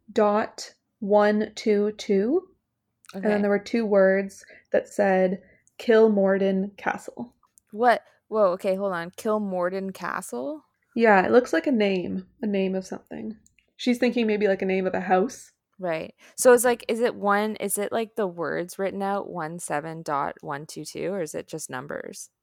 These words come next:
Speaker 1: It's the numbers, yeah.
Speaker 2: Okay.
Speaker 1: Five numbers and then two words.
Speaker 2: Okay.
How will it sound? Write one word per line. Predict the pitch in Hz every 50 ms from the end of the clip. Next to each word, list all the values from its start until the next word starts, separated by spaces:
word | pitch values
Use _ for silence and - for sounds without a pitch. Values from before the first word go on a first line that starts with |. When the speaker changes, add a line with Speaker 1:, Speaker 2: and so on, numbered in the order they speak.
| _ _ -
Speaker 1:
It's | 240 240 -
the | - 220 208
numbers, | 185 175 175 170 - - - -
yeah. | 185 170 - - 202 - _ _ _ _ _ _ _ - -
Speaker 2:
Okay. | - - - -
Speaker 1:
Five | 220 202 202 196 -
numbers | 190 196 196 202 202 214 226 226 - - _ _ _ _ _ _
and | - 202 196
then | 196 190 185
two | - - 220
words. | 240 - - - - - _ _ _ _ -
Speaker 2:
Okay. | - 196 - 190 175 180 185 185